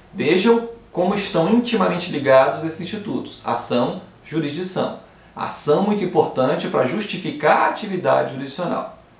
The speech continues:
Pensando nessa situação de impulso oficial de ação de jurisdição,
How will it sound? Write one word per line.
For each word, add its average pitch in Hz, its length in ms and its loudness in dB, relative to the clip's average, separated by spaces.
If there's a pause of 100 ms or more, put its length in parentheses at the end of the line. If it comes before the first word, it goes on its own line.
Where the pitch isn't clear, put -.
(1040)
Pensando 247 540 4
nessa 185 220 -2
situação 127 880 0
de 131 120 -10
impulso 139 420 -4
oficial 120 540 4
de 110 100 0
ação 110 260 -2
de - 80 -6
jurisdição, - 800 -2